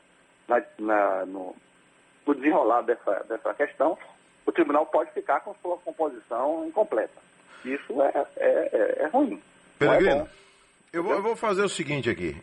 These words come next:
Speaker 2: Eu tenho um Bola na Rede, dois minutos apenas. Aguarde aí, que eu volto aí com você, pra gente finalizar. E aí, numa posse, quando aconteceria, ou pode acontecer ainda essa posse,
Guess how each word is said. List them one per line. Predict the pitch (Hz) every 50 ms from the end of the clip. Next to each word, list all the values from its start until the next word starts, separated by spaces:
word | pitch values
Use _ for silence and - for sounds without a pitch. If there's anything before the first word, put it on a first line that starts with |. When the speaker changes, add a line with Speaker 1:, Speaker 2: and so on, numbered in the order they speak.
| - -
Speaker 2:
Eu | 147 165
tenho | 165 170 190 196
um | 196 185 175 165 156 139 131
Bola | 117 131 139 139 131
na | 123 107
Rede, | 98 101 113 135 127 95 73 - - - - _ -
dois | 92 143 170 160
minutos | 139 117 107 110 113 - -
apenas. | 101 90 - 117 127 113 92 80 - - - -
Aguarde | 117 113 131 160 160 143 123 117
aí, | 104 101 110 113 - - - - - - _ _ _ _
que | - 143
eu | 123
volto | 104 123 131 131 123 - 123
aí | 117
com | - 117 117
você, | 110 104 - - 101 101 101 - - - - - - - _ _ -
pra | - 143 139
gente | 120 120 151 143 - -
finalizar. | - 156 147 147 139 131 123 113 98 92 120 135 135 113 95 - - - _ _ _ _ _ _ _ _ -
E | 143 143 147 151 151 151 151 147 147 143 139 135 127 123 117 113 110 104 98 90 85 76 - -
aí, | - 135 147 147 151 151 139
numa | 135 139 143 147 143 135 127 120 110 98 90 80 80 - - - _ _ - - - _ _ _ -
posse, | - 151 156 170 160 - - 160
quando | - - - 143 147 143 135
aconteceria, | 113 - 117 120 101 117 110 101 - 117 110 104 117 147 160
ou | 127
pode | 104 - 110 104 101 98 98 95
acontecer | 87 - 95 85 - 95 87 - 110 104
ainda | 95 92 95 104 117 131 127
essa | 101 90 - - 85
posse, | - - 98 98 107 110 - - 123 117